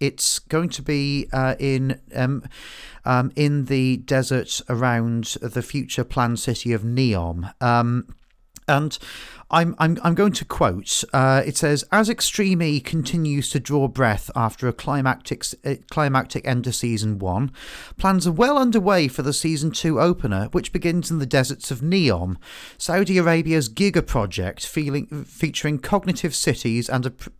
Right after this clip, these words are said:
premier visitor destination and inspirational location for all adventure sports." Um, and, and then if you go down the email, um,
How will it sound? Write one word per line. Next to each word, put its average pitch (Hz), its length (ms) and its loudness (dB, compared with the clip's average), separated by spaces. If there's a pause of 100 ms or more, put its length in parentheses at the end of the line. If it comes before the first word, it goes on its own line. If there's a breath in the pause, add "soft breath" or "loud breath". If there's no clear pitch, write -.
(100)
premier 165 340 0
visitor 147 300 -2
destination 127 800 -2 (400 loud breath)
and 131 200 2
inspirational 135 720 0
location 123 600 0
for 156 140 0
all 165 260 0
adventure 156 440 0
sports." - 680 -4 (640 loud breath)
Um, 175 460 2 (140)
and, 185 240 2
and 190 200 4
then 226 240 6
if 214 180 0
you 202 80 2
go 190 200 4
down 262 340 4
the 110 320 2
email, 104 560 0
um, 151 560 2